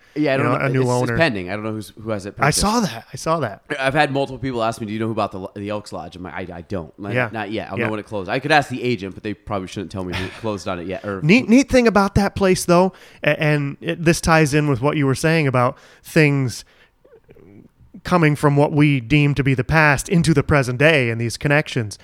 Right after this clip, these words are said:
Speaker 2: Um, that place has only had, like, two owners since it was built.
Speaker 1: Them and then the Elks?
Speaker 2: Yeah, that's it.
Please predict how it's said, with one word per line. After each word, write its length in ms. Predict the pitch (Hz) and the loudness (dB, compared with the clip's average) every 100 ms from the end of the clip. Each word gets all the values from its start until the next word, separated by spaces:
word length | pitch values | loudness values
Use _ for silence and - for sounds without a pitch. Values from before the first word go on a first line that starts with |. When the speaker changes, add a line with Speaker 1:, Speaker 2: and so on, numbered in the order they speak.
| - - - | -20 -20 -6
Speaker 2:
Um, 380 | 139 135 123 117 _ _ _ _ _ _ _ _ _ _ - | 0 2 2 -6 _ _ _ _ _ _ _ _ _ _ -6
that 180 | 139 - | -4 -2
place 240 | 190 180 | -2 0
has 160 | 165 160 | 0 2
only 220 | 156 135 | 2 0
had, 500 | 160 180 147 110 - _ _ _ - | 0 2 2 -2 -10 _ _ _ -4
like, 240 | 123 - | -4 -2
two 200 | - 180 | 2 4
owners 360 | 151 151 95 - | 4 0 -4 -4
since 180 | 139 127 | -4 -2
it 40 | |
was 160 | 110 98 | -6 -2
built. 360 | 139 98 - _ _ _ _ _ 185 - _ _ _ _ _ 107 | -2 -4 -12 _ _ _ _ _ -20 -20 _ _ _ _ _ -10
Speaker 1:
Them 300 | 123 123 117 | -4 -2 -2
and 100 | 110 | -4
then 100 | 104 | -4
the 80 | 101 | -6
Elks? 400 | 175 - - _ | -8 -16 -20 _
Speaker 2:
Yeah, 280 | 147 202 190 - | 4 4 2 -4
that's 260 | 123 - | -4 0
it. 200 | 214 - | 0 0